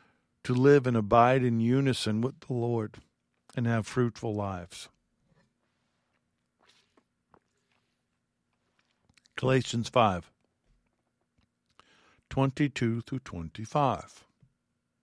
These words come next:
You like that? That sounded very educational. I sound like a professor. Yes, now turn to Galatians five. Starting verse twenty-two.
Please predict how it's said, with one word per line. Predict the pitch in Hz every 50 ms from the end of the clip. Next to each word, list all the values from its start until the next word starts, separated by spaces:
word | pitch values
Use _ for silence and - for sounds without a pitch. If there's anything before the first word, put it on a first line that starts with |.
| _ _ _ _ _ _ _ _ _ _ _ _ _ _ _ _
You | - 113 107
like | 98 101 101
that? | - 104 95 -
That | - 90
sounded | - - 104 95 90 80
very | 92 90 87
educational. | 85 85 80 - - - 90 85 80 - 90 82
I | 80
sound | - - 98 87 82
like | 85 80
a | 87
professor. | 82 87 82 78 - 80 78 76 - - - - _ - - - - - - _
Yes, | - 170 185 151 - -
now | 80 73 71 69 - -
turn | - - 120 127 131 135 -
to | - 113
Galatians | - - 92 78 73 78 98 110 - - 120 123 131 - -
five. | - - - - - - - - - - - - _ _ _ _ -
Starting | - - - 69 65 64 64 69 73
verse | 73 78 82 - -
twenty-two. | - - 78 73 - - - - - - - - - -